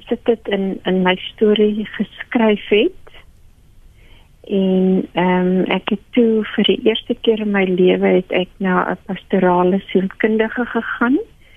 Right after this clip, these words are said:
wat my gehelp het. En ek het toe nou my storie geskryf en ek is vandag vyfensewentig jaar oud. En hierdie storie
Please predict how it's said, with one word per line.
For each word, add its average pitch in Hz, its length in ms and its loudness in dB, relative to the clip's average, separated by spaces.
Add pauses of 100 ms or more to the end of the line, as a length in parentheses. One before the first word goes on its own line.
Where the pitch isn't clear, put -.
(440)
wat 190 240 -2
my 196 160 0
gehelp 185 640 0
het. 269 320 0 (400)
En 175 520 -2 (120)
ek 185 180 -6
het 196 180 -4
toe 202 100 2
nou 190 180 0
my 185 180 2
storie 175 500 2
geskryf 214 1040 0 (120)
en 170 540 2 (680)
ek 214 200 -2
is 214 220 -2
vandag 180 540 -2
vyfensewentig 226 1000 0
jaar 165 400 2
oud. 196 180 -2 (1080)
En 185 140 -6
hierdie 233 340 2 (100)
storie 220 560 2